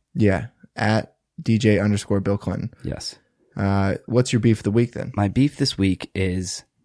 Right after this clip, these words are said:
Speaker 2: chain restaurants. Not because they exist,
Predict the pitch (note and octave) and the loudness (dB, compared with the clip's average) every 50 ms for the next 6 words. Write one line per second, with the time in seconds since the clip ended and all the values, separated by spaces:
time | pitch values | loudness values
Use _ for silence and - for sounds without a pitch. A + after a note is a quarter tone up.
0 | _ _ - - - G#2 G2+ G2+ G2+ G2+ G2+ G#2+ A2 - _ - - G2 F#2+ F#2+ | _ _ -8 -4 -2 0 2 2 2 2 0 0 -4 -8 _ -10 -6 -6 -6 -6
1 | - - - - G#1 - - - - - - _ _ _ _ _ _ _ _ _ | -6 -8 -8 -10 -10 -12 -14 -18 -20 -20 -20 _ _ _ _ _ _ _ _ _
2 | _ _ _ _ _ _ _ _ _ _ _ _ _ _ _ _ _ - G2 G2 | _ _ _ _ _ _ _ _ _ _ _ _ _ _ _ _ _ -4 -2 -2
3 | G2 F#2+ D#2+ - F#2+ - A2 G#2 G2 - G#2+ G#2+ G#2 G2+ - - A#2+ B2+ - - | -2 -2 -4 -4 -2 -2 -2 -2 0 0 0 0 0 -2 -2 -2 -2 -2 -2 -6
4 | - - - - | -10 -14 -16 -20